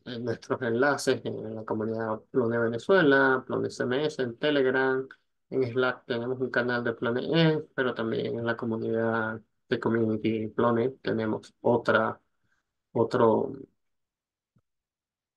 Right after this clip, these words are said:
espacio donde podemos discutir en español.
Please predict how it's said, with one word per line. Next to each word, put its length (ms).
espacio 520
donde 220
podemos 380
discutir 400
en 80
español. 440